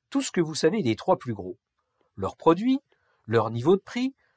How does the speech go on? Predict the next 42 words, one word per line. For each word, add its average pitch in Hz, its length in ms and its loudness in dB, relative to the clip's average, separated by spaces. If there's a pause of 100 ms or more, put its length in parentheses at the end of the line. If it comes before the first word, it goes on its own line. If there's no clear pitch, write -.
(140)
leurs 123 180 0
dernières 120 380 -4
innovations, 185 640 0
leur 139 180 4
image 135 300 0
auprès 120 240 -4
des 113 100 -6
clients, 214 380 -2 (160)
bref, - 340 0 (380)
tout 269 120 0
ce - 80 -4
que - 80 0
vous 135 200 0
devez 151 240 0
savoir 139 500 0
mieux 196 240 0
que 156 80 -8
vos 127 120 -4
clients 110 380 -10 (360)
pour 117 120 2
ne 117 100 0
pas 262 160 4
passer 123 360 -2
comme 113 340 -10
pour 127 180 -4
un 101 80 -6
guignol 170 440 -2 (340)
quand 127 200 -2
on 143 60 0
vous 135 180 -4
interroge 180 400 2
sur 120 120 -4
le 135 100 -4
sujet. 90 360 -14 (680)
Vous 147 60 -8
savez, 226 420 0 (300)
la 156 160 2
petite - 320 -12
question 165 440 -4
sournoise 131 600 -2
du 113 100 -8
genre « 123 380 -4